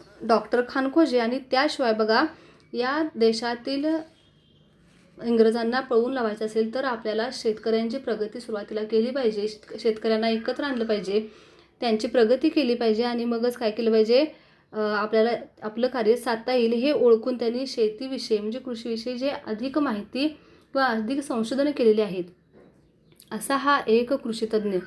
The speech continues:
म्हणजेच कोण? डॉक्टर पांडुरंग खानखोजे होय. अशा प्रकारे इथं आपलं हे प्रकरण शिकवून संपलेलं आहे. बघा, यानंतर जो स्वाध्याय आहे, प्रश्न पहिला, दुसरा, तिसरा, चौथा, हे तुम्ही कंपल्सरी सोडवायचे आहेत.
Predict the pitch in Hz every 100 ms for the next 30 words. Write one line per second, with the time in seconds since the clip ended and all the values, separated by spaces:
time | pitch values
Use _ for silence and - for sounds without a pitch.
0 | - - - - - 214 226 226 240 254
1 | 190 190 - 220 269 311 - - - 220
2 | 202 208 220 269 - 196 185 202 202 196
3 | 185 180 - - - - 226 233 226 233
4 | 233 233 220 226 233 240 226 226 226 226
5 | 220 226 226 226 220 214 208 226 311 -
6 | - - - - - - - - - 240
7 | 233 240 233 226 226 240 262 254 254 208
8 | 220 220 202 185 - - - - - -
9 | - - - - 240 - 247 247 233 233
10 | 247 240 - 220 220 247 - - 226 226
11 | 226 214 247 - 240 220 185 180 - -
12 | _ 233 240 240 240 226 226 220 226 277
13 | 294 - 254 220 214 220 262 220